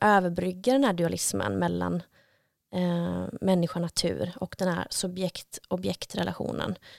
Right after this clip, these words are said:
Man vill nyansera materia och medvetande, språk, kropp och så. Eh, och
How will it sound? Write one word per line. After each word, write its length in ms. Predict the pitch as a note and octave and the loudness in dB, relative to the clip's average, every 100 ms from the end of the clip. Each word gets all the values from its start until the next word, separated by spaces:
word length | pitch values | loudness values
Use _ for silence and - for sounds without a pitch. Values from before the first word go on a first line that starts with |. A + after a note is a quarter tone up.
| _ _ _ G3 | _ _ _ 2
Man 160 | F#3+ | 6
vill 200 | F#3 F3 | 6 6
nyansera 1000 | F3+ F3 F3 F3 - G3 F#3 F3 F3 F#3 | 6 6 4 2 2 2 4 4 4 2
materia 540 | F#3 - G3+ F3+ E3+ | 0 0 0 2 2
och 60 | E3+ | 2
medvetande, 840 | F3 F3 F#3 F3 - - G3 - A3 | 2 0 -4 -8 -6 -4 -4 -4 -4
språk, 640 | - - F3+ F#3+ - - | -6 -2 -2 -2 -6 -12
kropp 280 | - - _ | -12 -12 _
och 100 | - | -12
så. 100 | - - _ _ _ - - - _ _ _ _ - | -12 -14 _ _ _ -20 -20 -20 _ _ _ _ -20
Eh, 460 | F3+ F3+ F#3+ G3 G#3+ - _ | -12 -8 -6 -8 -10 -14 _
och 300 | - - | -8 -8